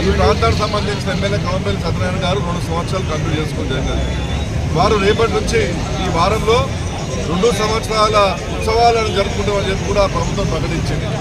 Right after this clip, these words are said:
మరి ఉత్సవాలు ప్రకటించినప్పుడు ఆ ఉత్సవాల కోసం మీరు ప్రతి గ్రామంలో కూడా తిరగాల్సిన అవసరం ఉంటుంది. ఒక్కసారి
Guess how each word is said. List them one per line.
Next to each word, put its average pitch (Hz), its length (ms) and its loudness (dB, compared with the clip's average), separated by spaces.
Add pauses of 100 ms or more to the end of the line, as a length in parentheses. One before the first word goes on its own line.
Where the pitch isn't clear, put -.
(500)
మరి 202 200 2
ఉత్సవాలు 240 440 2 (100)
ప్రకటించినప్పుడు 208 720 0 (580)
ఆ - 40 0 (100)
ఉత్సవాల 240 380 2 (100)
కోసం 233 240 2
మీరు 220 160 0
ప్రతి 226 300 0
గ్రామంలో 214 420 0
కూడా 208 160 0
తిరగాల్సిన 202 420 2
అవసరం 196 300 0
ఉంటుంది. 190 280 0 (520)
ఒక్కసారి 208 440 2